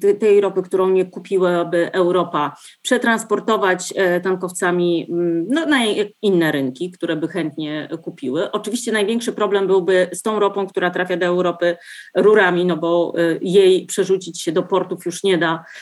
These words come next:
e, bo porty też już są maksymalnie, em, zapełnione. E, i to samo z gazem, tak? E,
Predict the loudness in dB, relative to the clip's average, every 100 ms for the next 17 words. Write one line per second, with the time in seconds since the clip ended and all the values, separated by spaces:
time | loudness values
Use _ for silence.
0 | -12 -2 2 2 -2 -4 -2 0 0 -2
1 | -4 -4 -2 0 0 -4 -2 0 0 0
2 | -2 -2 -2 0 0 0 -2 -4 -2 -2
3 | 0 0 0 0 0 -2 -6 -18 -20 -4
4 | 0 2 4 4 4 2 2 4 4 4
5 | 2 -2 0 2 2 2 0 0 -2 -2
6 | -2 0 2